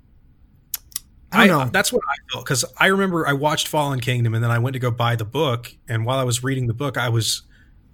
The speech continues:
Speaker 2: I was surprised. I was like, "This d-," not only, it, it really didn't even feel like Claire, to be honest with you. <laughs> Like, when I was reading it, I was like,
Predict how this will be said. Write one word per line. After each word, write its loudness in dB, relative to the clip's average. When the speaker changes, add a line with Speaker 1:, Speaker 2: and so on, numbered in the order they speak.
Speaker 2:
I -2
was 2
surprised. 0
I -2
was -2
like, -2
"This 0
d-," -16
not 0
only, 2
it, -12
it -8
really -2
didn't -4
even -2
feel -2
like -2
Claire, 0
to -8
be -4
honest -4
with 0
you. -2
<laughs> -10
Like, 6
when 0
I 0
was 2
reading 0
it, -6
I -4
was -2
like, -2